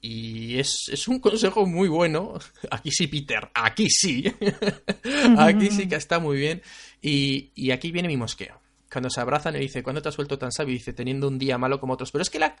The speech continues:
Speaker 1: es que, no sé, yo est-, yo ahí ya estoy muy neurótico. Ahí me, yo creo que Dani es alguien. Yo estoy rayado, yo creo que Dani es alguien. Y ahí decía como que él sabe algo.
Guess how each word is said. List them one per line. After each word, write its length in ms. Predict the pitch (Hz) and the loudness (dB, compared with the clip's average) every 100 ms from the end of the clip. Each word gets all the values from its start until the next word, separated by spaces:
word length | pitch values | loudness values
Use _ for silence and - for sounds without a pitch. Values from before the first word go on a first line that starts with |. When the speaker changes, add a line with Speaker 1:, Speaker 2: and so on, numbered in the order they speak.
| _ | _
Speaker 1:
es 120 | 220 | -10
que, 120 | - - | -10 -4
no 100 | 233 | -2
sé, 200 | 247 135 | 0 -2
yo 80 | 156 | -2
est-, 180 | - - - | -4 -8 -2
yo 160 | 202 311 | 0 0
ahí 160 | 302 | 0
ya 60 | 277 | -2
estoy 160 | 262 240 | 0 2
muy 80 | 220 | 2
neurótico. 420 | 180 147 139 135 | 2 0 -2 0
Ahí 80 | 196 | 0
me, 140 | 247 - - | 0 -8 -2
yo 120 | 214 269 | 0 2
creo 180 | 302 294 | 2 8
que 160 | 220 | 8
Dani 280 | 214 269 302 | 8 4 2
es 120 | 254 | 0
alguien. 460 | 139 127 113 104 - - - - | 2 0 -4 -12 -16 -20 -20 -2
Yo 100 | 220 | 0
estoy 220 | 311 - 240 | 2 2 4
rayado, 320 | 185 180 262 | 4 6 6
yo 140 | 214 | 6
creo 160 | 208 180 | 4 2
que 80 | 147 | 2
Dani 240 | 151 139 | 2 2
es 140 | 131 175 | 2 2
alguien. 300 | 190 214 175 | 4 2 4
Y 40 | |
ahí 180 | 156 202 | 4 4
decía 460 | 190 180 185 196 196 | 0 -2 0 0 0
como 240 | 160 151 | -2 0
que 220 | 147 143 165 | 4 4 4
él 140 | 202 | 0
sabe 380 | - 147 131 131 | 2 2 2 4
algo. 500 | 151 170 170 165 | 4 4 0 -6